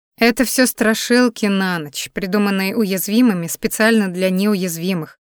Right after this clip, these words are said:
чтобы мы не чувствовали себя слишком уж защищенными от внешних факторов. Идея следующая. Ты неуязвим перед атаками.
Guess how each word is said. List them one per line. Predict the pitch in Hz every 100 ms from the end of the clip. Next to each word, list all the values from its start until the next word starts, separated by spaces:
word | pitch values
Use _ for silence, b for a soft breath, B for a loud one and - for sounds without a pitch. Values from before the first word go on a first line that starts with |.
| _ _ _ _
чтобы | - 240 214
мы | 226
не | 220 220
чувствовали | - 277 - 185 170
себя | - 185
слишком | - 233 240 - 220
уж | 220
защищенными | 202 196 - 196 - 233 240 196
от | 185 -
внешних | 190 196 - 190 -
факторов. | 175 143 - - - _ _ _ _ _ _
Идея | - 196 254 247
следующая. | 240 226 170 - 247 220 _ _ _ _
Ты | 240
неуязвим | 226 214 202 196 185 214 233
перед | 208 196 185
атаками. | 190 - 175 - 202 202